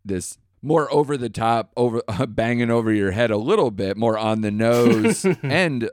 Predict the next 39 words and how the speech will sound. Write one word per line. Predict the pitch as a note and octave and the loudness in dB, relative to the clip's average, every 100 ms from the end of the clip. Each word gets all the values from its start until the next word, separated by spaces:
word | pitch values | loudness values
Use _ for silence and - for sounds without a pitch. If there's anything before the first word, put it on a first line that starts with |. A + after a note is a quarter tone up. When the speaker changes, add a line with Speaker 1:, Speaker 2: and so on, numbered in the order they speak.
| A2 | 0
Speaker 1:
Uh, | G#2 G2+ F#2+ | 0 0 -4
but | A#2 A#2 | -4 -2
I | A#2 | 0
also | C#3 F3 D#3 | 0 -2 -4
think | A#2+ B2 | -4 -4
it | G#2+ F2+ | -4 -8
serves | - C#3 D3+ A#2+ G2 F2+ - _ _ _ _ - | -8 0 2 2 -2 -8 -20 _ _ _ _ -14
very | A2 E3+ F#3+ B2 | -2 2 2 0
well | A#2 C3+ G#2+ | 0 0 -2
to | F2+ G#2+ | -4 -6
the | G#2 | -2
movie | B2 B2+ A2+ | -2 -2 -2
overall, | A2 G2 F2 G2 A#2+ F#2+ E2 | 0 0 -2 0 2 0 -4
instead | D#2+ G2 F2 B2 | -6 -8 -6 -4
of | A2 F#2+ | -4 -4
just | G2+ F#2+ - _ _ _ | -6 -8 -12 _ _ _
ending | A#2 A#2 A2+ A2 | -4 -2 -2 -2
on, | G2 G2 F#2+ F2+ - | -4 -6 -6 -10 -12
you | G2+ F#2 | -10 -8
know, | F2+ F2+ - | -8 -12 -16
spoiler, | _ - - F#2+ F2 E2+ - | _ -20 -10 -6 -4 -6 -8
like, | F#2 E2+ - | -10 -10 -14
M-, | F2+ - | -16 -10
Levy's | G2+ A#2+ A2+ G#2+ F#2+ - _ _ _ _ _ _ - | -2 -2 0 -2 -4 -12 _ _ _ _ _ _ -10
end. | F#2 F2+ F#2 F#2 _ _ | -8 -6 -10 -14 _ _
We'll, | - G#2 G2 | -6 -4 -2
we'll | G2+ | -6
call | F#2 - F#2+ | -4 -4 -4
it | F2+ | -4
that | F#2+ F#2 | -4 -4
instead | F#2 - F#2 | -8 -8 -6
of | |
me | F#2 F#2+ | -6 -8
spoiling | - - A2+ A2 G#2 | -8 -4 -4 -4 -6
Ma | G2 | -6
Rainey | F#2+ F#2 G2+ F#2+ | -4 -4 -4 -6
for | F#2+ G#2 | -6 -4
a | G2 | -4
non-, | G2 G2 | -4 -6